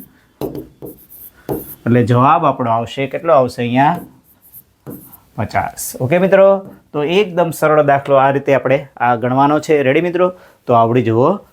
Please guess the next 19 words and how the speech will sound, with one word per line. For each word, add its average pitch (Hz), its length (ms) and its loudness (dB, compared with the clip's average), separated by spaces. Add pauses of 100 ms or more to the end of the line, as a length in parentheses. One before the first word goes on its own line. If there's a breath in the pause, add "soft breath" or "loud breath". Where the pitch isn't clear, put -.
(180)
અ, 143 140 4
જોઈએ. 156 460 2
ઓકે 139 200 0
મિત્રો, 226 260 2 (400 soft breath)
સરસ. 185 400 0 (220)
તો 147 80 0
આ 160 240 2
રીતે 175 240 -2
તમામ 151 300 -2
દાખલા 139 280 -2
તમારી 139 240 -4
સામે 131 260 -2
આપણે, 147 320 -2 (120)
અ, 139 220 2
ગણી 143 240 0
રહ્યા 151 240 2
છીએ 151 140 -8
મિત્રો. 156 360 0 (360 soft breath)
ઓકે, 165 380 0